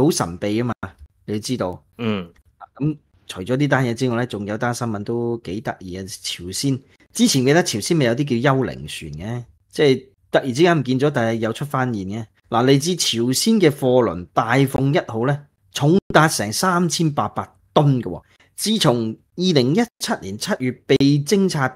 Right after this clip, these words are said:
Speaker 1: 到之後呢，再冇人知道佢行蹤。整整消失五年，咁佢近期呢，就現身係接近中國大陸嘅呢個水面喎，下。
Speaker 2: 哦？
Speaker 1: 好奇怪啊，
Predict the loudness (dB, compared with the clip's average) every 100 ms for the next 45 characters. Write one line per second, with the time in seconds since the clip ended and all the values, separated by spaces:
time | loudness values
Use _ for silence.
0 | _ -2 -2 -2 -8 -14 -8 -4 -2 -2
1 | -4 -6 _ _ 4 8 8 8 6 4
2 | 2 6 6 6 0 0 2 2 0 _
3 | _ 0 2 4 4 2 4 4 2 2
4 | 2 2 0 -4 -2 0 0 -2 -2 -6
5 | -6 -2 -2 -2 _ -8 -6 -6 -6 -4
6 | -2 -2 -2 2 2 2 0 -6 _ _
7 | -10 -8 -6 -6 -6 -6 -6 -6 -4 -2
8 | -4 -8 -8 -8 -12 -12 -12 -12 _ _
9 | -6 -2 -2 -2 -4 -8 -6 -6 -6 -6
10 | -6 -8 -12 _ _ -20 -20 -20 _ _
11 | -6 -4 -6 _ _ _ -4 -4 -2 0
12 | 0 0 -2